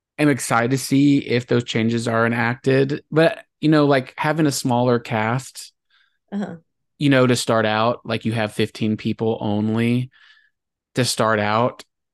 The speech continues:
Speaker 1: you'll
Speaker 2: Mm-hmm.
Speaker 1: get more time with each, eh, with everybody. And then you'll
Speaker 2: Yeah.
Speaker 1: get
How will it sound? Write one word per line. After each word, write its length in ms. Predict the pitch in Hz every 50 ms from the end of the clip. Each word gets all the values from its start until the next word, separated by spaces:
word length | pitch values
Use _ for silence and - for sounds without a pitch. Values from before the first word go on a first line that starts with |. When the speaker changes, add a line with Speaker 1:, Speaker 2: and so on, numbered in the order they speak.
| _ _ -
Speaker 1:
you'll 240 | 151 143 147 151
Speaker 2:
Mm-hmm. 20 | 143
Speaker 1:
get 240 | 143 151 147 - -
more 180 | 127 135 135
time 380 | 131 - - 117 113 117 120 131
with 160 | 139 139 -
each, 280 | 156 151 156 - - - - _ -
eh, 140 | - 139 135 -
with 200 | - 147 135 -
everybody. 680 | 147 139 143 160 147 151 156 160 165 175 175 - -
And 180 | - 139 139 135
then 200 | 131 147 165 170
you'll 160 | 156 151 147
Speaker 2:
Yeah. 100 | 139 131
Speaker 1:
get 280 | 139 135 127 - -